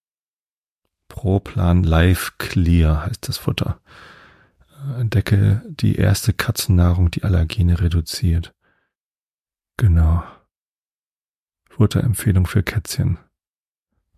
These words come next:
Oh je, da haben wir uns ja überhaupt nicht dran gehalten, dass wir aufpassen, wie viel die Katze frisst. Aber noch ist sie sehr schlank und schön und, äh, frisst, glaub ich, eher nicht zu viel.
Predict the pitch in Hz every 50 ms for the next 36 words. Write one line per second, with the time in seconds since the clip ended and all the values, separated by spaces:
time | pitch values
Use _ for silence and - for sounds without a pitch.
0 | _ _ - - 90 85 82 82 82 80 - - - 85 85 87 - 101 87 82
1 | 82 82 - 87 80 - - 85 80 85 87 82 82 85 85 - 80 76 - _
2 | _ _ _ _ _ - - - - - - - - - 107 - - 87 101 98
3 | - - 104 87 92 90 - 98 - - - - - - 98 - - - - -
4 | - - - - - - - - - - _ _ _ - 92 85 80 80 80 78
5 | - - - _ _ _ _ - 95 - - 101 90 80 - 87 82 - - -
6 | - 107 92 80 82 85 - 87 85 - - - 90 90 87 - - 104 101 -
7 | - - - - 98 90 - - - - - - - - - - - - - 131
8 | 139 90 - - - - - - - 170 123 101